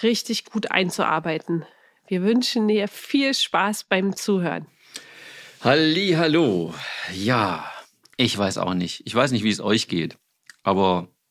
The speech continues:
Speaker 2: wir sind mal wieder auf der Suche nach neuen Mitarbeitern. Es kommen immer mal welche, es gehen auch mal wieder mal ein paar. Einerseits ist es echt immer eine große Freude,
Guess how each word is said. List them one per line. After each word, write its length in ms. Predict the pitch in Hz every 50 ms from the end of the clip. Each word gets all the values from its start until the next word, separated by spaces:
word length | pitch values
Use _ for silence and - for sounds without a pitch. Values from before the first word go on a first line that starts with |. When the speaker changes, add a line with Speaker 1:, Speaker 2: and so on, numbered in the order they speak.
| _ _
Speaker 2:
wir 120 | - 104 104
sind 100 | 117 113
mal 120 | 104 92
wieder 160 | 95 95 98
auf 80 | 92 -
der 140 | - 104 90
Suche 280 | 80 90 95 90 104
nach 180 | 95 92 92 90
neuen 220 | 92 90 90 90
Mitarbeitern. 680 | 87 87 82 82 80 73 80 76 73 - - 76 - - -
Es 120 | - - -
kommen 220 | - 123 117 120
immer 200 | 107 101 98 95
mal 160 | 95 92 90
welche, 300 | 90 92 90 87 - 98
es 200 | 90 82 82 -
gehen 200 | - 107 107 104
auch 80 | 101 98
mal 140 | 95 87 90
wieder 160 | 90 90 87
mal 140 | 85 87 87
ein 80 | 87
paar. 340 | 82 - 95 90 90 87 - - - - - - - - _ _ _ _ _ _ _ _ _
Einerseits 420 | - 131 151 143 127 127 117 113
ist 120 | - 117 110
es 100 | 110 107
echt 220 | 107 113 - -
immer 120 | 120 113 110
eine 120 | 104 101
große 300 | - - 107 110 104 101
Freude, 640 | - - - 95 107 123 117 98 95 98 104 110